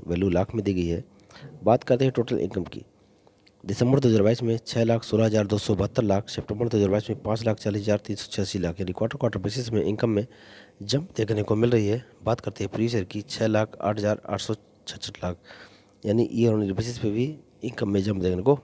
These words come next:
मिल रही है। बात करते हैं टोटल एक्सपेंस की। दिसंबर दो हज़ार बाईस में चार लाख पंचानवे हज़ार एक सौ पाँच लाख, सितंबर दो हज़ार दो हज़ार बाईस में तीन लाख सतहत्तर हज़ार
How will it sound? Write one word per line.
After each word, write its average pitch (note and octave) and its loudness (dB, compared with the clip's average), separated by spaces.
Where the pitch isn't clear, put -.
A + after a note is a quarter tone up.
मिल E2+ -4
रही D#2+ -4
है। - -16
बात A2+ 4
करते B2 -2
हैं B2+ -2
टोटल B2 -2
एक्सपेंस F#2+ -6
की। - -14
दिसंबर B2+ 4
दो B2+ 2
हज़ार A2+ 6
बाईस A#2+ 4
में B2 0
चार A#2+ 4
लाख A#2+ 2
पंचानवे A2+ 0
हज़ार G#2+ 4
एक G#2+ -10
सौ A#2+ 0
पाँच A#2 2
लाख, G#2+ 2
सितंबर A2 -2
दो G#2+ 0
हज़ार G2 4
दो G2+ -4
हज़ार G2 0
बाईस A2+ 0
में G2 -4
तीन A#2 2
लाख A2 4
सतहत्तर - -4
हज़ार A2 2